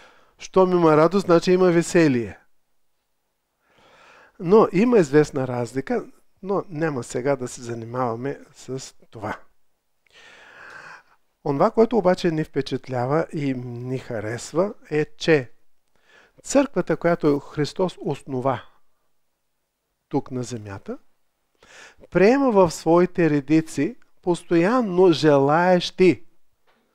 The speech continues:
да участват в това радостно пътуване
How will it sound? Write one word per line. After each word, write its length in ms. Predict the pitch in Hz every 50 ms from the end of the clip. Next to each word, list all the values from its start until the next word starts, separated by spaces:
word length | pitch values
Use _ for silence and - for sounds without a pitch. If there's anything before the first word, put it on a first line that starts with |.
| _ _ _ _ _ _ -
да 120 | - 151
участват 520 | 156 147 - - 196 240 240 - 254 208 170
в 120 | 175 156 -
това 460 | - 175 165 151 - - - 165 151
радостно 640 | 139 143 147 151 151 - 151 139 - - 151 147 139
пътуване 800 | - - 147 135 - - 160 170 160 151 135 131 139 156 202